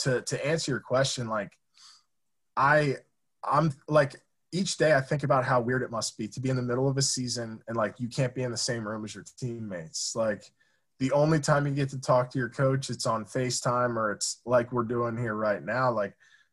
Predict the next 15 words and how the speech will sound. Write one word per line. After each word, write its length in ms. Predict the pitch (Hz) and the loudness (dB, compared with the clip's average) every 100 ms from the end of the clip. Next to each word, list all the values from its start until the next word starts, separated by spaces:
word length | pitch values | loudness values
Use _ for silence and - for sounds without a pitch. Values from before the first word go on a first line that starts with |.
| - | -2
that's 160 | 127 | 0
just 160 | 170 - | 2 2
gotta 240 | 156 143 | 2 2
be 140 | 143 135 | 0 0
such 300 | - 135 - | 0 -2 -2
a 60 | |
weird 400 | 120 135 135 123 | 0 2 2 0
thing. 240 | 143 156 135 | 4 4 4
And 100 | 117 | 0
I 60 | |
think 280 | 123 165 147 | 2 2 2
that 260 | 143 131 127 | 0 -2 0
this 180 | 135 - | -2 0
team's 320 | 135 131 - | 0 -2 0
chemistry 800 | 120 135 151 - 131 117 107 | 0 2 0 -2 -2 -2 -4